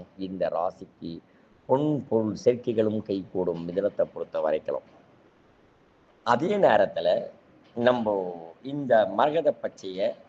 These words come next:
நான் சொன்னது போல வெள்ளியிலும் போடலாம், தங்கத்திலும் போடலாம் மிதுன ராசிக்காரர்கள். ஆனால் கன்னி ராசிக்காரர்கள் தங்கத்தில்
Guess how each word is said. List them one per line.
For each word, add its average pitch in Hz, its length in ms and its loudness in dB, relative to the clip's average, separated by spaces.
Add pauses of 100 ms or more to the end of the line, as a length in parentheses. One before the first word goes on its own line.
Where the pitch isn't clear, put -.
(680)
நான் 117 260 0
சொன்னது 139 340 2
போல 110 240 2 (180)
வெள்ளியிலும் 131 520 -4
போடலாம், 107 500 2 (340)
தங்கத்திலும் 113 600 -6
போடலாம் 92 400 0
மிதுன 101 260 0
ராசிக்காரர்கள். 82 800 -4 (200)
ஆனால் 80 400 -2 (460)
கன்னி 151 300 0
ராசிக்காரர்கள் 80 960 -2 (420)
தங்கத்தில் 113 720 -2